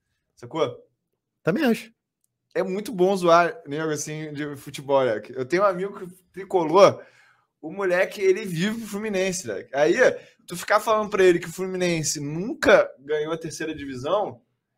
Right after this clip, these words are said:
Speaker 1: tipo assim, o cara cai nessa pilha,
Speaker 2: Que ele nunca
Speaker 1: sério.
Speaker 2: ganhou a Libertadores.
Speaker 1: <laughs> É muito bom, tá ligado? Então eu acho que tem um espaço pra tudo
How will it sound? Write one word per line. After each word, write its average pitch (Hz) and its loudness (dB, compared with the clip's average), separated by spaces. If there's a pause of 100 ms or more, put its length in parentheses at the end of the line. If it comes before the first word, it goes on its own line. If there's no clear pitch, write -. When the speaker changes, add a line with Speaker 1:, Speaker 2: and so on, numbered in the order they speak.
(140)
Speaker 1:
tipo 185 -6
assim, 220 -2
o 214 -10
cara 220 2
cai 226 0
nessa 226 -4
pilha, - -14
Speaker 2:
Que 170 8
ele 180 8
nunca 185 8
Speaker 1:
sério. 202 10
Speaker 2:
ganhou 202 10
a - 8
Libertadores. 165 4
Speaker 1:
<laughs> - -14 (1900)
É 196 -8
muito 233 -12
bom, 226 2
tá 226 -6
ligado? 151 -2 (440)
Então 175 -2
eu 220 6
acho 220 2
que - -20
tem 214 -8
um - -10
espaço 180 0
pra 233 2
tudo 240 -10